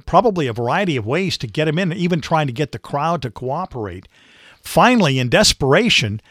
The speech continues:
they go up onto the roof. Now, this is not an unusual thing because many of the houses back in those days had a, a stairway leading up to the roof, which was another living area. And, uh, so they would go up on the roof, and there,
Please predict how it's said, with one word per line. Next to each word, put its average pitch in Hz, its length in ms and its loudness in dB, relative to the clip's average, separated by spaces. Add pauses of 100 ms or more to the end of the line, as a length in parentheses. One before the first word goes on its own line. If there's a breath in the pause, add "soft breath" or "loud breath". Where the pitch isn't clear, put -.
(100)
they 165 120 4
go 170 180 6
up 185 180 4
onto 151 200 2
the 117 120 0
roof. 135 300 0
Now, 131 140 -4
this 220 240 0
is 160 160 -2
not 151 240 0
an 139 120 0
unusual 127 540 0
thing 127 340 -2
because 123 380 -2 (460 loud breath)
many 165 320 2
of 160 60 4
the 135 80 0
houses 156 540 2
back 135 300 -2
in 127 120 -2
those 143 260 0
days 120 380 -4
had 131 200 2
a, 120 380 0 (280 loud breath)
a 135 100 0
stairway 185 560 6
leading 156 340 2
up 151 140 2
to 139 100 -4
the 120 100 0
roof, 165 300 2
which 139 160 0
was 131 160 0
another 127 320 0
living 156 360 2
area. 85 380 -6 (720 soft breath)
And, 123 460 0
uh, 110 220 0 (360 soft breath)
so 143 460 2
they 147 240 4
would 185 180 2
go 143 160 4
up 190 160 2
on 170 140 0
the 131 100 0
roof, 151 420 -2
and 131 300 -4
there, 139 460 -2